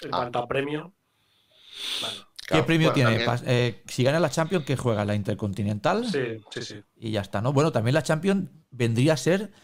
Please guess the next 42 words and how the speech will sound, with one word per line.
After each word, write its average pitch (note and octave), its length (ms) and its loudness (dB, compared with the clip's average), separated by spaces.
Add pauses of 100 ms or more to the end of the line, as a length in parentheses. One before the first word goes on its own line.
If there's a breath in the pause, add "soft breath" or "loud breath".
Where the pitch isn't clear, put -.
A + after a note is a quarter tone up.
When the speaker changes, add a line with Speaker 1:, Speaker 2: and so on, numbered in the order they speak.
(340 loud breath)
Speaker 3:
la A#2 260 0
Champions C#3 360 2
League C#3 120 2
de D3+ 80 2
fútbol, A#2+ 500 -2 (360)
para G#2+ 100 -6
que A2 100 -2
nos G#2 100 0
entendamos. F#2+ 640 -6 (1400 loud breath)
Speaker 2:
Bueno, G#2+ 420 -4
económicamente A2 760 -4
la A2 80 2
Euroliga G#2 400 0
es, G#2+ 80 -4
supongo, G2+ 300 -6
sería G2+ 300 -2
la D2+ 80 -4
Champions E2+ 380 -8
League, G2 180 -8
¿no? E2+ 200 -18 (220 soft breath)
Speaker 3:
La A#2+ 120 -2
Euroliga B2 360 4
sería E3+ 300 2
a - 20 2
lo E3+ 100 4
mejor, D#3+ 420 2
no, D3+ 280 2
lo A#2+ 180 2
que A#2 260 0
quieren C3+ 260 0
hacer C3+ 180 0
Speaker 2:
La G#2 40 2
Speaker 3:
con A2+ 60 4
la B2+ 60 6
Speaker 2:
Euroliga C3 160 4
sería C3 120 8
la C3+ 60 10
Speaker 3:
Superliga D#3 160 4
en A#2+ 60 2
Speaker 2:
pretendida A#2+ 340 2
Speaker 3:
fútbol. - 80 -4
Speaker 2:
Superliga. A2 640 -2